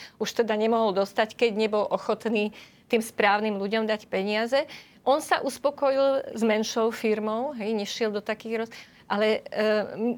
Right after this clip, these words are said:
naozaj my ako kresťania by sme mali byť presvedčení, že Pán Boh, tie Božie mlyny naozaj, on, e, má nad nami tú ochrannú ruku a toto naše rozhodnutie, e,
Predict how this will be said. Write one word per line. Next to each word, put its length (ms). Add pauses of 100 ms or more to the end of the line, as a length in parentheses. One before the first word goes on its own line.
(140)
naozaj 380
my 240
ako 160
kresťania 480
by 100
sme 140
mali 180
byť 320
presvedčení, 840 (320)
že 160
Pán 320
Boh, 160
tie 320
Božie 320
mlyny 260
naozaj, 600
on, 160
e, 80 (1000)
má 240
nad 160
nami 240
tú 140
ochrannú 580
ruku 480 (320)
a 80
toto 360
naše 360
rozhodnutie, 800
e, 40